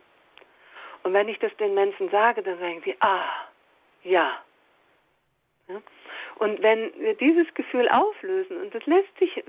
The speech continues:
auflösen und sogar heilsam auflösen mit, mit einem tiefen Erkenntnisgewinn, dann sind wir natürlich selber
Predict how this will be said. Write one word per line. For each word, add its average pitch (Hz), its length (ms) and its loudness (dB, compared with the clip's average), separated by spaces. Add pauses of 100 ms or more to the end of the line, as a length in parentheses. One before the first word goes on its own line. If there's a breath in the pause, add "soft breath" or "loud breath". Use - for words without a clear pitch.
auflösen 226 540 0
und 220 120 -6
sogar 233 340 0
heilsam 240 540 4
auflösen 185 640 -2
mit, 185 160 -2 (440)
mit 208 200 -8
einem 208 400 -6
tiefen 233 280 -4
Erkenntnisgewinn, 208 1200 0 (920 loud breath)
dann 247 300 2 (640)
sind 262 180 -6
wir 247 80 2
natürlich 226 420 -6 (140)
selber 262 640 4